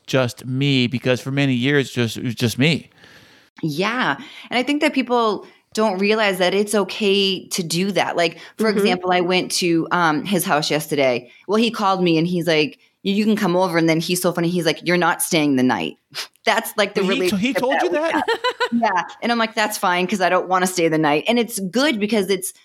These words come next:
Speaker 2: that open kind of communication where he's not afraid to say, "I need time by myself tonight." You know, and, and that's an okay thing. And I wasn't even insulted. I was like, and I literally was like, "That's fine, 'cause I did not plan on staying the night."
Speaker 3: <laughs>
Speaker 2: So, but you know what you were saying before, Christine, was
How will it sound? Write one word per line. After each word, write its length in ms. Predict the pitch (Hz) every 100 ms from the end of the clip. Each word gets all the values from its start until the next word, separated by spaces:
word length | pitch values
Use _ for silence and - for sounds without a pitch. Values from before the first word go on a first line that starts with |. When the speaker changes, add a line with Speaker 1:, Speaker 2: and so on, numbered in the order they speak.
| _ _
Speaker 2:
that 200 | 196 190 -
open 360 | 220 226 247 240
kind 200 | 247 226
of 120 | 208
communication 680 | 214 208 190 220 208 196 170
where 100 | 165
he's 380 | 170 233 233 190
not 200 | 180 180
afraid 360 | 180 175 175 175
to 60 |
say, 480 | 175 160 156 147 - _ -
"I 160 | 208 202
need 180 | 190 180
time 240 | 196 165
by 80 | 165
myself 400 | 143 143 117 127
tonight." 380 | 120 98 64 - _ _ -
You 100 | 190
know, 220 | 175 196
and, 200 | 196 -
and 220 | 208 208 202
that's 340 | 190 202 202
an 140 | 196 -
okay 380 | 180 180 190 165
thing. 240 | 190 170
And 100 | 175
I 80 | 185
wasn't 400 | 185 196 190 180
even 240 | 185 180
insulted. 460 | 170 170 185 180 156
I 120 | 156
was 120 | 156
like, 200 | 156 151 -
and 80 |
I 140 | 180 185
literally 340 | 196 208 196
was 160 | 175 165
like, 220 | 165 -
"That's 200 | 151 -
fine, 340 | - 156 156 165
'cause 120 | 180
I 100 | 160
did 200 | 156 156
not 200 | 147 -
plan 220 | 208 190 165
on 140 | 160
staying 260 | 160 156 151
the 60 |
night." 260 | 156 143 - _ 226
Speaker 3:
<laughs> 180 | 247 -
Speaker 2:
So, 380 | 247 226 208 - - _
but 60 | 269
you 60 | 269
know 100 | 262
what 140 | 226
you 120 | 240
were 80 | 269
saying 240 | 262 240
before, 320 | 214 208 247 269
Christine, 340 | 269 226 208
was 300 | 202 190